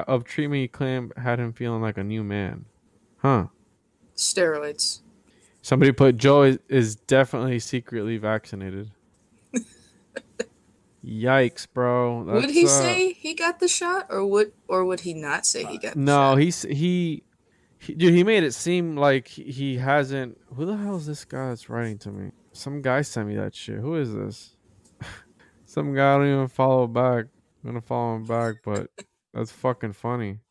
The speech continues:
Speaker 1: Well, it's not funny 'cause I don't want Rogan to go away, but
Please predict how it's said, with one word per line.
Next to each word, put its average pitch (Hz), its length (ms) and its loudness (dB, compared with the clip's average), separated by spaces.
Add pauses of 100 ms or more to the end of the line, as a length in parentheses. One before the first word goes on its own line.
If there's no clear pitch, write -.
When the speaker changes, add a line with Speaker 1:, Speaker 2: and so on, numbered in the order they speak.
(500)
Speaker 1:
Well, 135 160 4
it's - 160 -4
not 151 200 2
funny 120 300 -2
'cause 117 140 -2
I 120 80 4
don't 123 140 2
want 113 200 -2
Rogan 113 340 -2
to 110 60 -6
go 110 180 -2
away, 107 360 0
but 104 400 -2